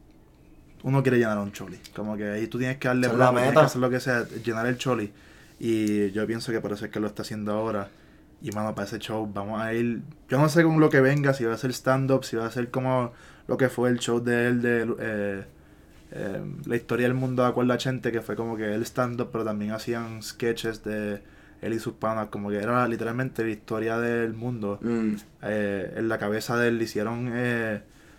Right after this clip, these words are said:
Speaker 1: como, yo no fui, pero como lo he escuchado y he visto videos en YouTube de cuando los indios taínos mataron al español, a Sal-, Salcedo era que se llamaba el pana.
Speaker 2: No sé,
Speaker 1: No me acuerdo.
Speaker 2: no sé de qué
Speaker 1: Pero
Speaker 2: me estás hablando.
Speaker 1: el, el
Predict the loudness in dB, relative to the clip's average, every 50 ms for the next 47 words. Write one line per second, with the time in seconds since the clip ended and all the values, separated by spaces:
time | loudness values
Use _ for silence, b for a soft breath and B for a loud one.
0 | b b b -16 -6 -4 -2 -2 0 0 0 2 4 6 6 6 6 6 6 6
1 | 8 6 6 6 4 2 0 0 0 0 0 0 0 -2 -2 -4 -2 0 2 4
2 | 4 4 4 0 0 0 2 4 6 6 4 4 2 0 0 0 0 0 -2 -4
3 | -4 -4 -2 0 0 2 0 0 0 0 -2 -4 -6 -12 -20 -20 -20 -20 -20 -20
4 | b b b b b b b b b b -8 -4 -4 -4 -2 0 2 2 2 2
5 | 2 0 0 0 0 2 2 0 0 -2 -4 -6 -10 -16 b b b b b b
6 | b b b -10 0 0 2 2 2 0 -2 -4 2 4 4 6 6 4 2 -2
7 | -8 -4 -4 -4 -4 0 2 2 4 4 4 4 2 2 2 0 0 0 0 0
8 | 0 0 0 0 2 2 2 2 2 0 -2 -4 -4 -2 0 2 2 2 2 0
9 | 0 -4 -6 -6 -8 -12 -12 -12 -10 -8 -6 -8 -6 -2 0 0 2 2 0 0
10 | 0 0 0 0 0 0 0 0 0 0 0 0 0 0 -2 -6 b b b b
11 | b b b b -4 -2 0 0 0 -2 0 2 4 6 6 8 6 6 6 4
12 | 0 0 0 -2 0 4 6 8 10 10 10 8 6 6 4 4 4 4 2 2
13 | 2 2 2 4 4 4